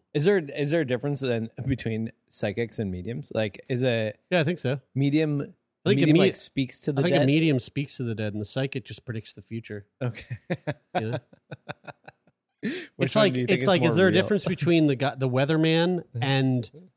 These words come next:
Speaker 2: the
Speaker 1: A meteorologist.
Speaker 2: Well, no, I mean, that is a weatherman. So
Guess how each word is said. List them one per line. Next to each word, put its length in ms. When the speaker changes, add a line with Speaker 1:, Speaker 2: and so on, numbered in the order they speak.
Speaker 2:
the 600
Speaker 1:
A 40
meteorologist. 1000
Speaker 2:
Well, 160
no, 260
I 140
mean, 160
that 140
is 160
a 80
weatherman. 680
So 200